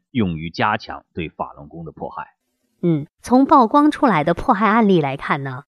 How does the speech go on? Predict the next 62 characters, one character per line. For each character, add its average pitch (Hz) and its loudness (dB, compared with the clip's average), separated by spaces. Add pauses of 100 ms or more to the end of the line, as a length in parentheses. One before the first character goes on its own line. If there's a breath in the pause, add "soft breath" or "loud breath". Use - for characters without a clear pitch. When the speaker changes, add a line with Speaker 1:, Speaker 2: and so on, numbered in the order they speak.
Speaker 2:
六 311 8
幺 302 8
零 196 4
的 202 2
黑 247 2
手 127 -4
的 160 -4
确 185 0
无 135 -6
处 156 -2
不 135 -10
在， 143 -4 (200)
而 277 4
且 247 2
他 233 0
的 311 4
权 147 -2
力 202 0
确 269 2
实 156 -2
是 165 -2
凌 151 -4
驾 165 -2
在 139 -6
法 131 -8
律 139 -10
之 147 -8
上 139 -6
的。 127 -12 (260)
你 269 6
给 254 4
听 285 4
众 269 4
朋 - -2
友 175 2
们 185 2
介 247 0
绍 175 0
个 156 0
具 247 0
体 151 -2
的 147 0
案 196 0
例 220 2
好 - -8
吗？ 143 -6 (520)
Speaker 1:
好 95 -4
的， 107 -2 (500)
这 240 4
个 190 6
六 233 4
幺 247 6
零 165 2 (200)
在 220 2
对 202 4
法 92 -2
轮 98 0
功 196 2
的 151 2
迫 185 2
害 120 0
中， 170 -2